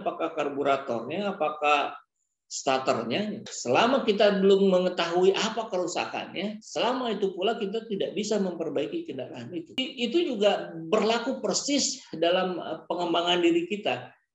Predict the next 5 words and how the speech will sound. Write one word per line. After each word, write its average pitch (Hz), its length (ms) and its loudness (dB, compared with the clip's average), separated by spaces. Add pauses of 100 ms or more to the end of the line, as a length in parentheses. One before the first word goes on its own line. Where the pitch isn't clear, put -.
dalam 165 400 2
kemampuan 170 560 2
kita 160 240 0
mengendalikan 156 720 -2
diri, 156 320 -4